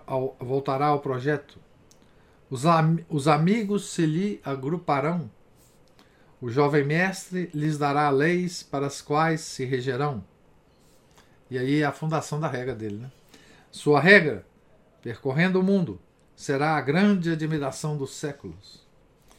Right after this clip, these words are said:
E depois, mais tarde, São Domingos, São Cipriano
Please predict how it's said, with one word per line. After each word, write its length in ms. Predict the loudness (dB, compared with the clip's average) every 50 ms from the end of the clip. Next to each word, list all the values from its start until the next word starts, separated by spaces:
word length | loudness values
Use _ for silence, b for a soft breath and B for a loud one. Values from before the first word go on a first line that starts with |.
| b b b b b -10
E 60 | -2
depois, 380 | 0 0 0 4 6 6 6 6
mais 260 | 4 2 2 0 4
tarde, 480 | 4 4 4 4 0 -4 -8 -14 -16 -18 _ _ _ _ _ _ _ _ _ b b b b b b
São 260 | -14 -6 -4 -2 0
Domingos, 680 | 0 2 2 4 2 2 0 -4 -8 -14 -20 -20 -20 _ _ _ _ _ _ b b b b b b b b
São 280 | _ -8 -4 -2 -2 -2
Cipriano 640 | -2 -4 -6 -4 -2 0 2 4 2 2 0 -4